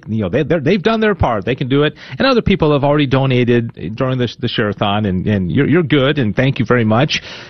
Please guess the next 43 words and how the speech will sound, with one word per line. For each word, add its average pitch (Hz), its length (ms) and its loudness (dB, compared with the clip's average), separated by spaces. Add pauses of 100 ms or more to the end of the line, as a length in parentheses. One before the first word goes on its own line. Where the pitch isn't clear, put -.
But 131 100 -2
there's, 135 240 0 (140)
uh, - 200 -14
probably 196 300 0
literally 139 360 2
thousands 147 720 0
of 120 60 -8
people 85 460 0
who 110 180 0
are 107 120 2
in 107 80 2
the 101 80 0
category 117 680 0
of 98 220 0
haven't 190 280 -2
donated 180 480 0
yet, 139 260 0
listening 147 440 0
<laughs> 120 120 0
right 175 100 0 (120)
now, 147 300 0 (340)
and 190 120 0
we 208 100 2
need 185 200 2
a, 147 180 0
we 196 140 2
need, 180 140 2
like, 123 180 0
six - 400 -4
of 92 160 -2
you 80 240 -6
to 131 100 0
call 123 280 0
in 117 160 2
and 98 80 0
make 107 160 2
a 107 40 0
donation 101 460 0
of 87 80 0
any 98 180 0
size 101 420 2
right 101 180 2
now. 101 320 2